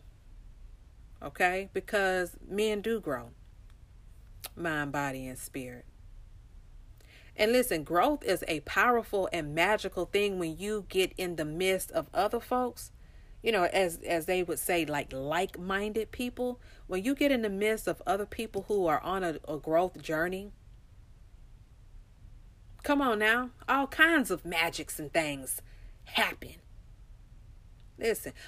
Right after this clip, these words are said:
Oh, and first of all, wait a minute. Well, I guess I can't say first of all. Listen,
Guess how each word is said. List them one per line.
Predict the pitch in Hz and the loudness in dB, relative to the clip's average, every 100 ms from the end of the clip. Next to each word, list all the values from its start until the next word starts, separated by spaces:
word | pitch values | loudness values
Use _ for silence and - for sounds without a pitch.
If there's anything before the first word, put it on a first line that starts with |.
| - | -2
Oh, | 330 330 180 - | 6 8 8 4
and | 202 | 0
first | - 349 370 | 6 6 6
of | 196 170 | 4 4
all, | 147 | 4
wait | 151 214 | 2 2
a | 147 | 0
minute. | 135 - - - - - - - - - - - - - - - - - | -4 -10 -18 -20 -20 -20 -20 -20 -20 -20 -20 -20 -18 -18 -14 -16 -16 -14
Well, | 151 | -6
I | 139 131 | -4 -2
guess | 160 147 | -4 -8
I | 127 | -10
can't | 139 131 | -10 -10
say | - 131 - | -12 -16 -12
first | 143 139 131 | -12 -12 -14
of | 131 | -14
all. | 127 - - - - - - - | -12 -14 -16 -18 -18 -18 -18 0
Listen, | 302 311 - 180 139 - | 6 6 6 0 -2 -6